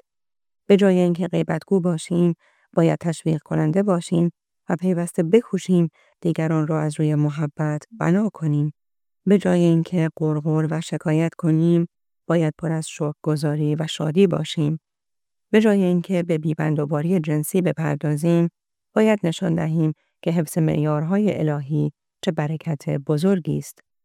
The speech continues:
نمونه آخر یکی از عرصه‌هایی است که مسیحیان دعوت شده‌اند تا متفاوت باشند،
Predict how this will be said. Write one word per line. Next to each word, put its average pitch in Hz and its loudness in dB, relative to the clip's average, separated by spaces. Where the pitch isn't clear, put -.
نمونه 180 4
آخر 190 0
یکی 185 0
از 180 0
عرصه‌هایی 190 2
است - -4
که 165 -4
مسیحیان 170 0
دعوت 170 0
شده‌اند 156 0
تا 151 -4
متفاوت 160 -2
باشند، 151 -2